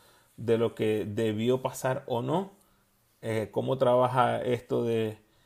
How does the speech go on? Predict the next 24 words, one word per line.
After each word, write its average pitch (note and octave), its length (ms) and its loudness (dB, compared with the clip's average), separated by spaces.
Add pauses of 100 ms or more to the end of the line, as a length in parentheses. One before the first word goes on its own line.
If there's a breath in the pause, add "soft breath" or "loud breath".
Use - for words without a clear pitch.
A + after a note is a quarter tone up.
(180 soft breath)
viajar A#2 340 0
a B2+ 140 0
Cuba. D#3+ 440 0 (180)
<laughs> - 160 -20
Aunque C3 360 0
he A#2+ 80 2
ido B2+ 240 4
a B2+ 80 -4
Cuba, D3 260 0
no A#2 160 -6
tengo, A#2+ 480 -8
no A2+ 200 -10
estoy A#2+ 300 -4
claro A#2 320 0
en A2 60 -8
cómo A2+ 160 -8
es A2+ 60 -10
que A2+ 100 -4
funciona B2 320 -6
esto. F3+ 180 -12
Así D#3 100 -10
que - 160 -4
el A2+ 160 0
Ramo F#3+ 380 -2